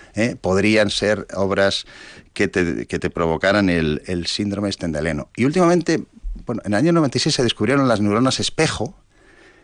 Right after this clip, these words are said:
y también hay otra teoría que,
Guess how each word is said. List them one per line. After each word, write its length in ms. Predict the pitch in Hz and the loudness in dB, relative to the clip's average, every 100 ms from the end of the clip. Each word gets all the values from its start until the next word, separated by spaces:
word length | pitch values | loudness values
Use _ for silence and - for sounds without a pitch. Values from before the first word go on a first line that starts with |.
| _ | _
y 100 | - | 0
también 300 | 120 123 139 | 2 2 4
hay 100 | 170 | 2
otra 260 | 160 156 135 | 2 0 0
teoría 500 | 120 113 131 110 127 _ _ _ _ - | 0 0 2 0 -4 _ _ _ _ -6
que, 280 | 104 110 | -4 -2